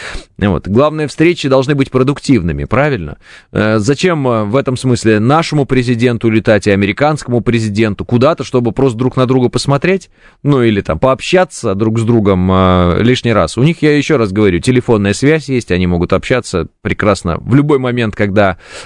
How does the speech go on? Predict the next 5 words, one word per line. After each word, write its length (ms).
они 260
захотят 540
это 160
сделать. 380
А, 600